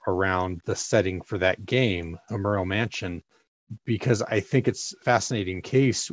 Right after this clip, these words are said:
where, it, from what I can tell, people in the U S have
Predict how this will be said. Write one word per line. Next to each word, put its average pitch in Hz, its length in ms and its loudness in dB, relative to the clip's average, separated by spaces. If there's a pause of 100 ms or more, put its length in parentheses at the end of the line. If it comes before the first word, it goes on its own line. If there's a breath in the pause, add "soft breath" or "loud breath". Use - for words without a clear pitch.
where, 98 520 4 (360)
it, 123 240 -6
from 120 240 2
what 127 140 8
I 110 60 6
can 101 180 -6
tell, 117 340 4
people 113 400 -4
in 98 160 -2
the 95 400 -2
U 104 360 0
S 110 500 4 (360)
have 104 540 6